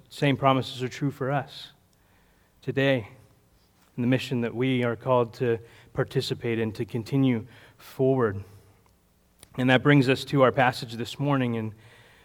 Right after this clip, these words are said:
John fourteen, we come to verses twenty-five and twenty-six.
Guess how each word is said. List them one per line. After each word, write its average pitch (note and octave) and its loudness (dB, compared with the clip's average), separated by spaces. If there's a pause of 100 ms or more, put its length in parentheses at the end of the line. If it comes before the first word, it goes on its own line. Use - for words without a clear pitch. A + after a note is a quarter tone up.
(160)
John B2+ 2
fourteen, C3 0
we B2+ 0
come C3 0
to B2 -4
verses B2 -4
twenty-five B2 -2
and A#2+ -4 (680)
twenty-six. G#2 -10